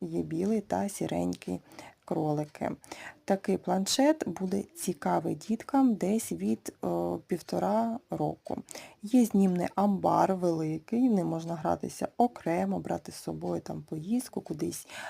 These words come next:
в лікарню, в гості, будь-де, де дитині потрібно буде відволіктися. Є інструмент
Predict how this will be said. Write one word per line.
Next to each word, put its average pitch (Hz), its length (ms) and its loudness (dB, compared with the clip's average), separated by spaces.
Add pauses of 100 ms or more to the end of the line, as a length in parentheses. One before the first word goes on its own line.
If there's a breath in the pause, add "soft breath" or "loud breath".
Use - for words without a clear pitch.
(140 loud breath)
в - 40 -8
лікарню, 196 520 0
в 165 120 -10
гості, 240 400 0 (480 soft breath)
будь-де, 196 720 0
де 196 160 2
дитині 180 540 2
потрібно 190 600 -2
буде 175 360 -2
відволіктися. 180 1040 -4 (320 loud breath)
Є 170 140 0
інструмент 170 720 0